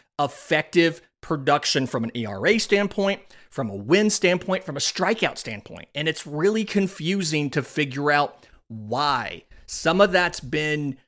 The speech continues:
some of that's been, like, injuries, nicked up, things like that. Some of that's just been, I think, some bad luck, but I'm really curious to see going forward in twenty twenty-four, one,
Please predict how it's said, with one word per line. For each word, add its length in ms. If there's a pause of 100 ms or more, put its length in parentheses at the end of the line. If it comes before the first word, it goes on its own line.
(240)
some 160
of 40
that's 220
been, 320
like, 240 (420)
injuries, 640
nicked 400
up, 220
things 280
like 240
that. 380 (260)
Some 340
of 100
that's 260
just 240
been, 100
I 60
think, 180
some 160
bad 300
luck, 320 (160)
but 100
I'm 240
really 260
curious 420
to 60
see 180
going 320
forward 400
in 60
twenty 260
twenty-four, 720 (260)
one, 600